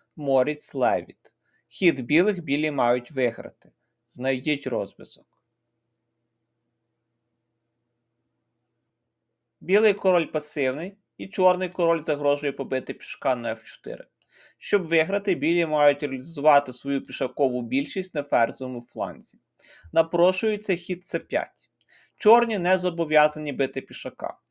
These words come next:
Чорні можуть зіграти король Ф шість, щоб король йшов зупиняти білих пішаків. Але в білих є хід Д шість. Білі загрожують побити пішака, а якщо чорні б'ють С Д, тоді С Б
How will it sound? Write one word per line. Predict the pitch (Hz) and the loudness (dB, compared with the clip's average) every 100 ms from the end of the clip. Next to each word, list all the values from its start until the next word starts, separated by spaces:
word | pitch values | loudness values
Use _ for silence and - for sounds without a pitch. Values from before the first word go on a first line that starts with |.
| _ _ _ | _ _ _
Чорні | 208 220 208 | 0 0 2
можуть | 180 165 147 | 0 -2 -2
зіграти | 156 170 151 147 | 2 6 6 4
король | - 160 151 135 | -2 4 6 4
Ф | 120 | 2
шість, | - - 196 214 | -4 -4 -4 -4
щоб | - 143 - | -8 -12 -8
король | - 139 156 139 | -2 2 2 0
йшов | - 156 131 | -2 -2 -2
зупиняти | 131 139 135 127 127 131 | -6 -4 2 2 2 -4
білих | 127 127 123 | -4 -4 -6
пішаків. | 123 - 117 - - _ - - - | -12 -10 -10 -10 -18 _ -20 -20 2
Але | 220 247 220 | 6 8 6
в | |
білих | 170 175 190 170 | 4 4 4 4
є | 151 | 0
хід | 143 156 135 | -2 -6 -4
Д | 139 | -4
шість. | 139 - 113 - _ _ _ _ _ _ _ _ _ _ _ _ _ _ _ | -4 -6 -12 -16 _ _ _ _ _ _ _ _ _ _ _ _ _ _ _
Білі | 208 220 190 | 4 6 8
загрожують | 175 165 151 151 139 | 6 6 4 2 -2
побити | 147 135 143 139 | -2 2 2 2
пішака, | 135 135 156 151 175 185 240 - _ _ _ _ | -6 -2 0 2 4 4 2 -6 _ _ _ _
а | 131 | 4
якщо | 156 147 147 | 6 4 -2
чорні | - 185 170 156 143 | 2 6 6 4 -4
б'ють | 139 147 135 - | -4 -2 -2 -2
С | 156 | -6
Д, | 151 190 208 | 4 6 6
тоді | 202 139 131 123 | 2 -6 -6 -4
С | - 131 | -2 0
Б | 147 156 185 | 6 6 6